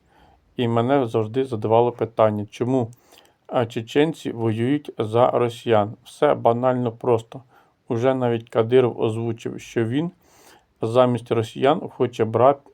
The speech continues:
бачити братів по вірі, тих самих таджиків, а, або узбеків. Саме, е, цих, е, представників народів Рамзан вважає братями по вірі.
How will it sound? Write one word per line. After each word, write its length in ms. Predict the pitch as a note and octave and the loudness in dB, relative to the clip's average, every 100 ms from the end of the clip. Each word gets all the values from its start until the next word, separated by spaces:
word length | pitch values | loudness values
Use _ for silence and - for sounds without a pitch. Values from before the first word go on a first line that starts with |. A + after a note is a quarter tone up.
| _ | _
бачити 500 | B2+ A2+ C3 C3 - | -2 2 2 0 -6
братів 560 | A2 B2 A#2 A2+ D3 D#3 | -4 0 0 0 -4 -6
по 380 | - - C3+ C#3 - _ _ - | -6 0 0 0 -8 _ _ -8
вірі, 380 | A#2+ B2+ A2 G#2 _ _ _ | -2 0 -2 -6 _ _ _
тих 160 | C#3 C3 | 2 2
самих 360 | - A#2 A2+ G#2+ | 2 2 2 -2
таджиків, 640 | - A2 A#2 D#3+ - B2+ - | -4 -4 -2 -4 -4 -10 0
а, 340 | A2+ A2+ A2 A2 - _ - _ - _ _ - - - - _ _ | 4 6 6 2 -8 _ -14 _ -14 _ _ -20 -20 -20 -20 _ _
або 340 | C3 B2+ F3 | 0 2 2
узбеків. 680 | - D3+ C3 A#2+ B2 A#2 G#2 - _ _ - | 2 0 2 4 4 2 -6 -14 _ _ -18
Саме, 600 | - D3+ D3+ C3+ - - | -2 0 2 2 0 0
е, 180 | C3+ B2 | 2 2
цих, 420 | B2+ - C3+ C3+ | 2 4 4 2
е, 220 | - B2 A2+ - _ _ | 0 2 0 -4 _ _
представників 760 | C3 A#2 - A#2+ B2 B2 B2 | -2 -2 0 0 0 -2 -4
народів 520 | A#2 A2+ C#3+ C#3 A2 - _ _ _ _ | 0 2 4 2 -4 -8 _ _ _ _
Рамзан 520 | B2 A#2 A#2 B2+ C#3 | 0 2 4 4 4
вважає 440 | A2 A2 G#2+ B2+ G#2+ | 4 2 4 4 4
братями 680 | F#2+ A#2 A#2+ A#2+ B2+ D3 C#3+ _ | 4 2 2 0 0 0 -2 _
по 160 | C3 | -4
вірі. 380 | C3 A2 A2 A2 | -2 -2 -2 -4